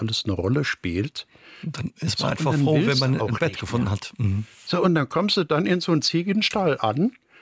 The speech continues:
Speaker 1: bezahlst ein Schweinegeld dafür, ja, und legst dich lang und denkst, naja, die Nacht hat ja nur sechs Stunden.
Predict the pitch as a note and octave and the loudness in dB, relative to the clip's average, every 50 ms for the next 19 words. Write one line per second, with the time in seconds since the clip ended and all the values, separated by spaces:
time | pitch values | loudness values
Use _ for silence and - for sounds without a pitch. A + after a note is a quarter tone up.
0 | - - _ _ _ _ _ - E3 - - D#3+ D3+ D#3+ D#3+ C#3+ - - D#3+ D#3+ | -20 -20 _ _ _ _ _ -6 -4 -2 2 2 2 2 2 0 0 0 0 0
1 | D3+ C3+ B2 - B2 A2+ A#2 A#2+ - D#3+ - - - F3+ F3+ F3 F#3 F#3 D#3+ D#3 | 2 0 0 2 2 2 2 2 2 0 0 0 0 0 0 2 2 2 2 2
2 | F3 - D3 C3+ B2+ C#3 D3 - - - D3+ - - - - - - - - G#2+ | 2 2 0 0 2 0 0 0 0 -2 -2 -2 -4 -8 -12 -14 -8 -2 0 0
3 | G2+ A#2 C#3+ F3+ - E3 D3+ D3 D3 C#3 D3 C#3+ C3+ - C3 B2+ C3+ B2 - - | 2 2 2 2 2 0 -2 0 0 -2 -2 -2 -2 -2 -2 -2 -2 -2 -4 -6
4 | - - - - - - - _ _ _ _ _ _ _ _ - C#3 B2+ C3 B2+ | -12 -20 -20 -20 -20 -20 -20 _ _ _ _ _ _ _ _ 0 2 2 2 0
5 | - - - C#3 - - C#3 B2+ B2+ B2+ C3 C3 B2+ - - B2+ - - - - | -2 -4 -6 -4 -2 0 2 2 4 4 4 4 2 2 0 -2 -2 -2 0 0
6 | A#2 G2+ F2+ - - D#2+ | 0 0 0 -2 -6 -12